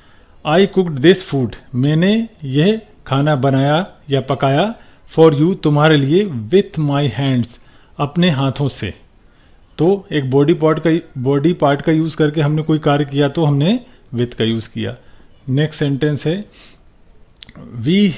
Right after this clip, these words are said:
hear with our ears", हम सुनते हैं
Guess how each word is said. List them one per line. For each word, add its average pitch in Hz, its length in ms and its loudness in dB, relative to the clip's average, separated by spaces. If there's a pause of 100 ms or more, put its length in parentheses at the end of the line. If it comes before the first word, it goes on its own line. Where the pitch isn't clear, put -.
(140)
hear 156 320 6 (400)
with 147 520 0
our 151 160 0 (160)
ears", 127 280 0 (480)
हम 185 160 2
सुनते 156 420 0
हैं 180 340 -2